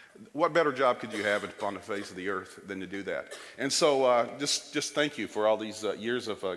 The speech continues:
experiences and, and just see what God's continuing to do here at Great Oaks, continuing along the way. This morning, it's always a challenge at Easter for me because I know exactly what I'm gonna preach on.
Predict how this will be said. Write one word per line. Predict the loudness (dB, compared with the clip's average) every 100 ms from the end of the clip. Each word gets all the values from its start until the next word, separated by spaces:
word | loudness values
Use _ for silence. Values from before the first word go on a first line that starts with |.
| -6
experiences | -12 -4 -4 -4 -6 -8 -6
and, | -8 -8
and | -8 -8
just | -6 -6
see | -4
what | -4 0
God's | 2 0
continuing | -4 -10 -8 -6 -6
to | -6
do | -6
here | -4 -6
at | -4
Great | -4 -2
Oaks, | -6 -8 -14 -14
continuing | -16 -12 -10 -8
along | -8 -6
the | -6
way. | -2 -2 -4 -12 -20 -20 -18 -20 -20 -6
This | 0 2
morning, | 4 6 6 4
it's | 2 0 6
always | 6 6 4
a | 0
challenge | 4 6 6 4 -2
at | -2
Easter | -4 -2 -4
for | -4
me | -2 -2
because | 0 0 4
I | 4
know | 4
exactly | 0 6 8 8 4
what | 2 4
I'm | 2
gonna | 0
preach | 0 -2 0
on. | -4